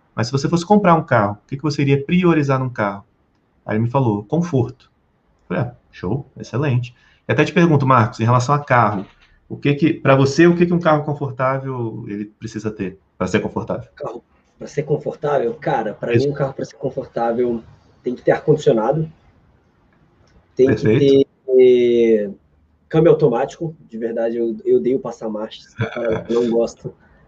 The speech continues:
Speaker 2: é
Speaker 1: Boa.
Speaker 2: isso.
Speaker 1: Show.
Speaker 2: E, cara, eu acho que essas duas coisas, pra mim, tipo,
Speaker 1: Perfeito.
Speaker 2: assim, é, é, é, é o que seria diferencial, tipo, de um carro que, pô,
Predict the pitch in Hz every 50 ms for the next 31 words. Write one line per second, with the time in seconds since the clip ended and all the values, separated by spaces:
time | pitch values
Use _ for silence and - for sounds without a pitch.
0 | _ _ _ _ - 117 113 107 107 123 - - - 156 156 - _ _ _ _
1 | _ _ _ _ _ _ _ _ _ _ _ _ - - - 110 104 113 123 147
2 | 170 175 185 190 202 - - - _ _ _ _ _ _ _ _ _ _ _ _
3 | _ _ _ - 254 269 233 202 185 196 208 220 220 214 - - 226 233 240 226
4 | 202 170 165 196 226 226 226 - - - 196 196 196 214 208 - - 220 220 208
5 | 175 165 156 160 190 220 277 - _ _ _ _ _ _ _ _ _ _ _ _
6 | _ 170 165 160 151 139 127 120 - 120 117 117 - - - - - _ - _
7 | _ _ - 233 - 220 180 151 - - _ _ _ _ _ _ _ _ _ _
8 | _ _ _ _ _ - - 139 170 175 - 175 175 185 190 180 175 185 - 180
9 | 185 185 - - - - - 190 202 190 185 - - 190 190 185 190 208 180 165
10 | 160 - 160 147 165 160 160 180 165 156 170 160 - 175 170 160 185 190 170 151
11 | - -